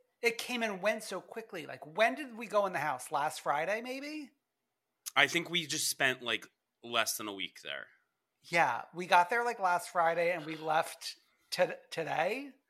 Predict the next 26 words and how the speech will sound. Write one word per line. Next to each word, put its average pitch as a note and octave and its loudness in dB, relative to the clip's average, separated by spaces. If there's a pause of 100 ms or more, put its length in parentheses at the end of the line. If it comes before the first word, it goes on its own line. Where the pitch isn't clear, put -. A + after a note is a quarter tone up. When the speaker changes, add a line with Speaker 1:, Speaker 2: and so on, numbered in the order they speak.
(140)
Speaker 2:
But D#3+ 6
let's G#3+ 4
back E3+ 6
up A#2+ 6
because C3 -2
I B2 2
feel E3+ 0
like G3+ 4
we D#3 -4
have C#3 -2
mentioned B2+ -2
this C3+ 2
in B2+ -4
the A#2 -2
past A2 2
when A#2 -10
it A2 -6
was G#2+ -2
still G#2+ -4
kind A#2 -6
of G#2+ -4 (180)
rumored, B2 -4 (480)
but, B2 8 (360)
and E3 10
it F#3 6
felt F3 2